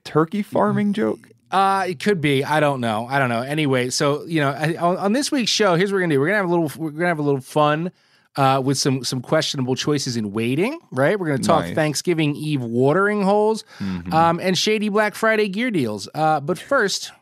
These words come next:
Speaker 2: Hayden, what, sir, did you do for Thanksgiving?
Speaker 1: Well,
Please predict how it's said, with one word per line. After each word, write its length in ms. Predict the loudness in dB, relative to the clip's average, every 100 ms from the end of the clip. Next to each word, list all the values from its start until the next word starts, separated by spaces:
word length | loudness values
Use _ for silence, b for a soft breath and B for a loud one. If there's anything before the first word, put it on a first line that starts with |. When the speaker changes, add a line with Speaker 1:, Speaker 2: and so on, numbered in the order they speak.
| _
Speaker 2:
Hayden, 420 | -2 -2 0 -4 -6 b b b 0
what, 200 | 0 0
sir, 280 | 2 2 2
did 220 | 0 2
you 160 | 2 2
do 340 | 2 0 -4 -14
for 240 | -2 -2
Thanksgiving? 680 | 0 -4 -4 -10 -12 -14 -16 _ _ _ _ -10
Speaker 1:
Well, 760 | -4 2 4 4 4 2 2